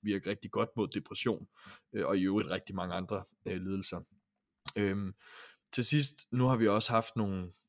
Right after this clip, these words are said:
episoder om, øh, forskellige, altså både demens og afasi. Øh, det s-, tyder også på, at, øh, i Alzheimers, øh, sygdom, at, at, at default mode network simpelthen er noget af det, der bliver ramt. Og det er jo klart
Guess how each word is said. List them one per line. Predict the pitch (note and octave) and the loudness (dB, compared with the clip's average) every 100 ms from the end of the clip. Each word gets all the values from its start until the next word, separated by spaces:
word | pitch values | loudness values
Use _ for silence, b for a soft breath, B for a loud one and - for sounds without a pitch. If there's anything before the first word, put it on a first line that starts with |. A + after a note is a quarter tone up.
| _ _ _ _ _ G#2 | _ _ _ _ _ -6
episoder | G#2 - G#2+ G2+ A2 | -2 0 2 4 4
om, | A2 F#2 F#2 F2 E2 | 4 0 -2 -2 -4
øh, | D#2+ D#2 _ - | -6 -10 _ -10
forskellige, | G2+ - G2 F#2+ F2+ F2+ | -6 -2 -2 -2 -4 -4
altså | G2 F#2+ | -6 -6
både | - A2 G2+ | 2 2 2
demens | F2+ A2 C3 - | 0 0 0 -2
og | C#2 | -6
afasi. | D2 C#2 - D3+ D3+ C#3 B B B B - | -6 -6 -2 0 -2 -4 B B B B -6
Øh, | G2+ F#2+ G2 F#2+ | -2 0 -2 -2
det | G#2+ G#2 | -2 -2
s-, | - - - | -4 -6 -6
tyder | - B2 A#2+ | 0 4 6
også | G#2 G2+ - | 6 4 0
på, | - G#2 | 0 0
at, | - E2+ F2+ - - | 0 -2 -4 -6 -8
øh, | F2+ F2+ | -6 -4
i | A2 - | -4 -4
Alzheimers, | G#2+ G2+ - F#2 F2+ F2+ - - _ - | -2 -2 -2 -2 -2 -2 -2 -4 _ -8
øh, | F#2 F2 E2+ E2+ - _ _ _ | -4 -4 -4 -8 -14 _ _ _
sygdom, | - - G#2 G2 F#2 D#2+ - | -14 -8 -4 -2 -2 -4 -4
at, | G2+ G2 - | -4 -4 -8
at, | G2+ - _ | -8 -8 _
at | - - | -10 -8
default | - - G#2+ G#2 | -6 0 0 0
mode | G#2 G2+ | -2 0
network | G2 F#2 F#2+ - | -2 0 -2 -2
simpelthen | G2 F#2+ F#2+ - | -4 -4 -6 -6
er | G#2+ | -2
noget | G#2 G#2 | 2 2
af | |
det, | G2+ | 2
der | G2+ | -2
bliver | G2 D#2 | 0 0
ramt. | E2+ A2 - - b b b b - | 2 2 0 -6 b b b b -8
Og | F2 | -2
det | |
er | |
jo | G2+ | -2
klart | - A#2 F#2 | 0 0 2